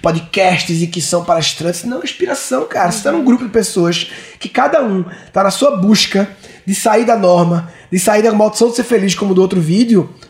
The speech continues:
Speaker 1: do, do outro podcast, você se inspira, se
Speaker 2: Uhum.
Speaker 1: sente seguro naquele grupo, né?
Speaker 2: Sim, acho que se sentir seguro é muito importante, porque, é, essa criatividade, essa, essa busca do ser humano é algo que todo mundo tem,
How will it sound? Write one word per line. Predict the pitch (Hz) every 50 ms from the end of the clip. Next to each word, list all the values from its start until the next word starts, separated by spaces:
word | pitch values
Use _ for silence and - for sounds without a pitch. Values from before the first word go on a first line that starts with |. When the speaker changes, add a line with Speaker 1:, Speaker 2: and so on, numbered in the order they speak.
| - _
Speaker 1:
do, | 165 170
do | 160 175
outro | 180 175 -
podcast, | 180 170 160 156 - 170 180 208 240 - - - 208 185 147 - - - - - - _ _ _
você | - 233 294 - - 294 294 277
se | - 339
inspira, | 440 - - - - 240 240 277 - 311 262 170 - - - -
se | 233
Speaker 2:
Uhum. | 220 202
Speaker 1:
sente | 254 247 180
seguro | 190 214 269 247 214 240 269 285
naquele | 277 269 - 269 277 247
grupo, | 208 208 240 269 - 254 202
né? | 190 208 240 277
Speaker 2:
Sim, | - - - - 196 190 196 196
acho | 202 196 -
que | -
se | -
sentir | - - 240 220 - 247 233
seguro | - - 233 190 202 233 247
é | 247
muito | 233 240 240 - 269
importante, | 262 - 208 202 208 - 214 208 220 247 254 233 - - 185 180 - - - - - - - _ _ _
porque, | _ 196 196 190 - - - 202 202 202 202 202 202 196 190 180 170 175 - _ -
é, | - - 165 165 160 156 - - _ _
essa | - 165 - 202 180
criatividade, | 202 214 214 214 - - 220 220 185 185 180 180 196 190 180 175 180
essa, | 175 - 214 214 202 190 180 -
essa | 165 - - 226
busca | 190 185 208 233 233 - - 214 190
do | 175 180
ser | - - 208 185 185
humano | 180 190 214 233 240
é | 233
algo | 233 247 240 -
que | -
todo | - 285 294 392 370
mundo | 349 320 320
tem, | 320 - - 202 156 147 156 151